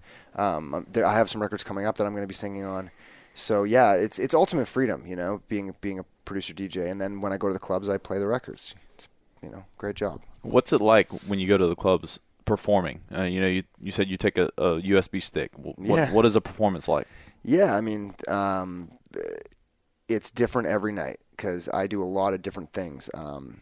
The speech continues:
Speaker 1: you know, tonight we're in Washington, D C, and it's gonna be a, a, like, it's like a dark underground club. I'm probably gonna play a lot of, like, deep house and house and feel the crowd out, but it really depends on the crowd. Last week I was in Miami playing pool parties, so it was, like, you know, fun, happy vibe. Um, sometimes it's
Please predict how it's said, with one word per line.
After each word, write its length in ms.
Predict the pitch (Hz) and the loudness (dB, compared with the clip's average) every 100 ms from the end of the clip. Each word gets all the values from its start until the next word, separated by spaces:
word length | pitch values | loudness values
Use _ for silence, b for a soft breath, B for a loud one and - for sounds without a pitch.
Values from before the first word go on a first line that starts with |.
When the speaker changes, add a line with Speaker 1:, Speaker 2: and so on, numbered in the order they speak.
| _ | _
Speaker 1:
you 140 | - 98 | -12 -6
know, 140 | 90 | -6
tonight 240 | - 98 98 | -4 -4 -2
we're 140 | 98 | -4
in 80 | 95 | -2
Washington, 440 | 95 - 95 98 | -4 -4 -10 -10
D 120 | 101 | -6
C, 280 | 95 143 113 | -2 0 0
and 220 | 80 76 | -4 -8
it's 140 | 82 - | -14 -10
gonna 180 | 95 87 | -10 -6
be 160 | 92 | -6
a, 60 | 87 | -6
a, 280 | 78 - 82 | -8 -6 -6
like, 260 | 78 65 - | -6 -10 -8
it's 160 | 90 | -6
like 140 | 92 95 | -6 -6
a 40 | |
dark 320 | 87 92 - | -4 -2 -2
underground 380 | 101 101 101 98 | -2 -2 -2 -4
club. 360 | - 127 104 90 | 0 4 4 0
I'm 100 | 90 | -6
probably 220 | 98 92 | -4 -4
gonna 100 | 95 | -6
play 180 | - 98 | -4 -4
a 60 | |
lot 180 | 92 95 | -2 -2
of, 60 | 98 | -2
like, 180 | 95 - | -4 -6
deep 160 | 104 | -8
house 300 | 98 80 - | -6 -8 -10
and 100 | 90 | -10
house 380 | 87 95 90 - | -4 -4 -4 -8
and 160 | 90 - _ - | -12 -16 _ -10
feel 200 | - 104 | -2 -2
the 60 | 104 | 0
crowd 280 | 113 117 | 4 4
out, 60 | 87 | 4
but 100 | 92 | -2
it 40 | |
really 220 | 101 151 123 | 2 2 2
depends 340 | - 143 139 | 2 0 0
on 120 | 98 | -4
the 60 | 95 | -2
crowd. 260 | 135 120 | 2 4
Last 220 | 101 95 - | 2 0 -2
week 140 | 104 | -2
I 40 | |
was 100 | 98 | -2
in 80 | 98 | -2
Miami 260 | 90 101 104 | -4 -4 -6
playing 220 | 107 101 | -8 -6
pool 180 | 123 123 | -4 -2
parties, 340 | 90 69 65 | -2 -6 -6
so 120 | - | -4
it 40 | 73 | -4
was, 120 | 80 | -4
like, 180 | 85 - | -8 -10
you 80 | 78 | -12
know, 140 | 87 | -12
fun, 260 | - 87 90 | -8 -10 -8
happy 260 | 92 95 | -10 -8
vibe. 320 | 90 87 101 - B B B B | -4 -2 -2 -4 B B B B
Um, 180 | 92 80 | -8 -8
sometimes 400 | 95 95 95 90 | -8 -6 -8 -8
it's 200 | - | -12